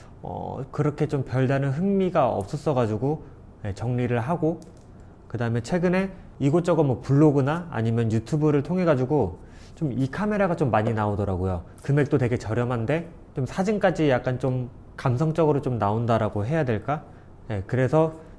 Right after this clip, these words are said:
좀 유명해가지고 한번 구입을 제가 해봤습니다. 이름은 로모그래피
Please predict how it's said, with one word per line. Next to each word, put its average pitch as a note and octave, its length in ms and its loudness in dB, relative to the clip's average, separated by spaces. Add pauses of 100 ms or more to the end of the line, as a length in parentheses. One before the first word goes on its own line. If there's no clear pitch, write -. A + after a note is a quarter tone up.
좀 C3+ 160 0
유명해가지고 C#3+ 920 2 (640)
한번 E3 500 0
구입을 A#2+ 340 0
제가 G#2 180 -2
해봤습니다. A#2+ 680 0 (340)
이름은 C3+ 540 2
로모그래피 D3+ 880 2